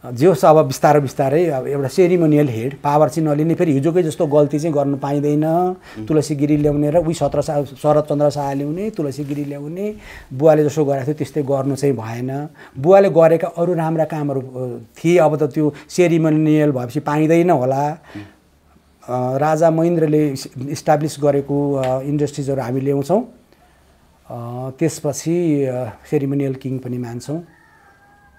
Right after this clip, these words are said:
Speaker 1: आज राज संस्था विनाश भएको दिनमा म एकचोटि फेरि पनि स-, हार्दिक श्रद्धाञ्जली अर्पण गर्न चाहन्छु।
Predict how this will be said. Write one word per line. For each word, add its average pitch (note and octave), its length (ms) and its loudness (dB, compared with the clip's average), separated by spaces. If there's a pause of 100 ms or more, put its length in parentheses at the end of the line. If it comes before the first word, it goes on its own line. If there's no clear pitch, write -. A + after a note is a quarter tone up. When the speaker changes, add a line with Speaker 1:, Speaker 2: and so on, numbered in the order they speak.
(380)
Speaker 1:
आज C3 420 2 (840)
राज D3 240 0
संस्था B2+ 720 -6 (680)
विनाश C#3+ 520 -2
भएको A#2+ 200 -8
दिनमा C#3 460 -2 (560)
म C#3+ 100 -4 (540)
एकचोटि D#3 360 -4
फेरि E3+ 360 2
पनि C#3+ 200 -2
स-, - 160 -14 (420)
हार्दिक - 760 0 (320)
श्रद्धाञ्जली C#3 720 2
अर्पण C3 400 -4
गर्न B2 240 -6
चाहन्छु। C#3 500 -6